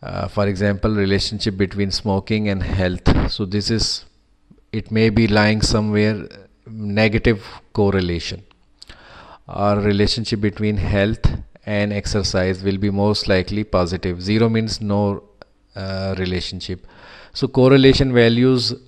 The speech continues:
range from zero, minus one to plus one. How we conduct the correlation? We go to analyze, we go to correlate, of course, bivariate.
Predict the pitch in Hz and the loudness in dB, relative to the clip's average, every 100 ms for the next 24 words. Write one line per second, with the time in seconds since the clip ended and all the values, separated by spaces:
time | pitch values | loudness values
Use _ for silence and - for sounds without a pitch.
0 | - 107 110 117 - - 104 104 98 104 | -6 -2 2 0 -2 -2 0 0 0 0
1 | 110 107 104 113 - 104 101 127 135 - | 0 0 0 -2 -2 -2 -2 -6 -4 -2
2 | 90 - - 85 82 - _ _ _ - | 0 -2 -4 -6 -8 -16 _ _ _ -20
3 | - 117 131 139 135 120 113 113 110 127 | -2 2 4 2 2 2 2 -2 -2 -4
4 | 123 104 101 92 90 98 92 87 _ - | 0 0 2 0 -2 -6 -10 -14 _ -14
5 | 107 104 104 107 117 87 95 98 101 113 | -8 -2 -2 -2 -2 -4 -4 -2 -2 -4
6 | - - - _ - - - _ - - | -6 -14 -20 _ -20 -20 -20 _ -20 -20
7 | - - _ 107 101 95 104 101 - 104 | -20 -20 _ -6 -4 0 0 0 -2 -2
8 | 101 - 101 98 98 107 135 - - - | -2 0 2 2 2 2 0 -2 -4 -4
9 | 95 - - 107 123 - - - 92 95 | -12 -10 -4 -2 -2 -8 -6 -2 0 0
10 | 101 110 131 139 - - | 0 0 -2 0 0 0